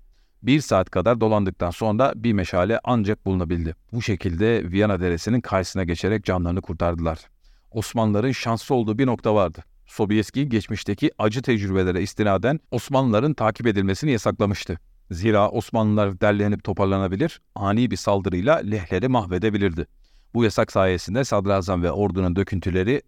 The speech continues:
canlarını kurtarabildi. Viyana'ya giderken bir hafta süren Yanıkkale-Viyana yolculuğu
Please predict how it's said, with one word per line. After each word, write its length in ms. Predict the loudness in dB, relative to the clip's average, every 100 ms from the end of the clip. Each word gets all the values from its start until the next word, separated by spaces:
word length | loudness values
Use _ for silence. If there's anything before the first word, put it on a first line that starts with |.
| -2
canlarını 400 | 0 2 0 -2
kurtarabildi. 640 | -4 -4 -2 -2 -2 -4 -8 _ _ -20 _ _ -20 _ 0
Viyana'ya 300 | 2 2 2
giderken 580 | 2 2 2 0 0 0
bir 120 | -2
hafta 320 | -2 -6 -8
süren 340 | -4 -2 0
Yanıkkale-Viyana 800 | 0 0 -2 -2 0 0 0 0
yolculuğu 580 | 0 0 0 2 2